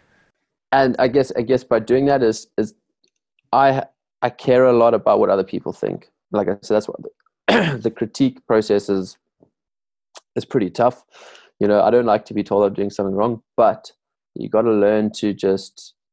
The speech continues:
not care what other people think and sort of go with it, learn from them. Don't care that other, some people aren't gonna like it. You know,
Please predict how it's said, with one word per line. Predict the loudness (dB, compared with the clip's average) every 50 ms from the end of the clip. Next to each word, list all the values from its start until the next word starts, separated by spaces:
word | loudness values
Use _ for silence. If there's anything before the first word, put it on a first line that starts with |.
| _ _
not | -6 -4 -4 -4 -4
care | -2 0 0 2
what | 2
other | 2 2 0 -2
people | -4 -6 -8 -8 -10 -8
think | -6 -4 -4 -4 -6 -8 -14 _ _ _ _ _ _ _ _ _ _ _ _ _ _ _ _ _ _ _ _ _ _ _
and | -8 -8 -6
sort | -6 -4 -4 -4
of | -4 -8 -10 _ _ _ _ _ _ _ _ _ _ _ _ _ _ _ _ _ _
go | 0 2 4 4
with | 4 2 2 0
it, | -2 -2 -2 -4 -6
learn | -4 0 2 2 2 2 0
from | 0 -2 -2 0 0
them. | 2 2 2 0 0 -2 -4 -8 _ _ _ _ _
Don't | -4 -4 -4 -4 -6 -8
care | -6 -2 0 2 4 4
that | 4 4
other, | 2 2 0 -2 -4 _ -12
some | -6 -6 -4 -2
people | -2 -2 0 0
aren't | 0 0 0 -2
gonna | -2 -2 0 0
like | 0 0 0 -2 -2 -4
it. | -6 -6 -6 _ _ _ _ _ _ _ _ _ _
You | -2 0
know, | 0 0 0